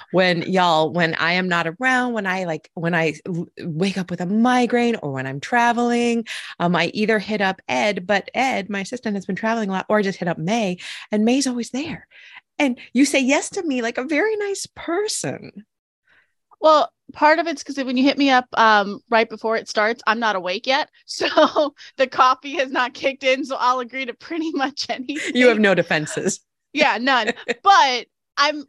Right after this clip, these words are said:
Speaker 2: I'm gonna be in Rachel Says Right anyway, 'cause I, that's probably the two hours I get the most done. So if I'm there anyway, why not?
Speaker 1: To be,
Speaker 2: And
Speaker 1: to, yeah.
Speaker 2: yeah.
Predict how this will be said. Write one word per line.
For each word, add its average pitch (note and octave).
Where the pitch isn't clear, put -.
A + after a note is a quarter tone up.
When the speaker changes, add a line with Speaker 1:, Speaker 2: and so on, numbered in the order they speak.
Speaker 2:
I'm D4+
gonna E4
be E4
in D4+
Rachel D4+
Says C#4+
Right B3+
anyway, B3+
'cause -
I, A#3
that's C4
probably B3+
the A3+
two B3+
hours A3+
I A3
get G3+
the A#3
most G3+
done. C#3
So G3+
if A3
I'm C4
there D#4+
anyway, G3
why F#3
not? D#3
Speaker 1:
To D#4+
be, G#4
Speaker 2:
And A#3
Speaker 1:
to, A#3
yeah. A3
Speaker 2:
yeah. D3